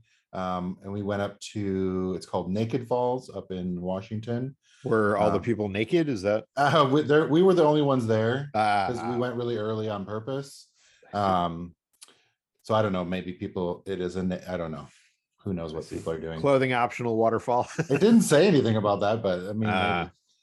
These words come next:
Speaker 2: All right,
Speaker 1: Um,
Speaker 2: all
Speaker 1: but
Speaker 2: right.
Speaker 1: yeah, it was really beautiful. The water was very cold. So,
Speaker 2: See.
Speaker 1: um,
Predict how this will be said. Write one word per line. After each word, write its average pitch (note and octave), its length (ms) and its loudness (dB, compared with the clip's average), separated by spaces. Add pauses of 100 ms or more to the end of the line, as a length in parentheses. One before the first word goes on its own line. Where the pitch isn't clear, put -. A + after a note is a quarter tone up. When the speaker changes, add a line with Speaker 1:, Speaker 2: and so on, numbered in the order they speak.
(100)
Speaker 2:
All A2+ 80 0
right, G#2 200 4
Speaker 1:
Um, G2 80 -2
Speaker 2:
all F#2 60 -8
Speaker 1:
but - 40 -8
Speaker 2:
right. D3 80 2
Speaker 1:
yeah, F3+ 120 6
it A#2+ 60 6
was A#2 140 -2
really C3+ 180 0
beautiful. A#2 460 -4
The A2+ 80 -4
water A2 320 -2
was G#2+ 640 -8 (440)
very A2+ 480 -2
cold. G2+ 540 -4 (680)
So, F2 720 -4
Speaker 2:
See. G2+ 60 -6
Speaker 1:
um, F2 520 -4